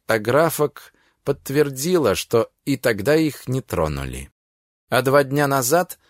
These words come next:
они вообще наблюдали странную картину. Таарию и Кисаю, как раз ту самую молоденькую аграфку, вытащили из той клетки,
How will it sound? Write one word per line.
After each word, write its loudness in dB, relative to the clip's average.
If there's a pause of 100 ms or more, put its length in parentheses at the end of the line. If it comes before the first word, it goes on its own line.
(260)
они 0
вообще 0
наблюдали 0
странную 0
картину. -6 (600)
Таарию 2
и -2
Кисаю, 0 (560)
как -4
раз 2
ту -8
самую -2
молоденькую -2
аграфку, -2 (520)
вытащили 0
из 0
той 2
клетки, 0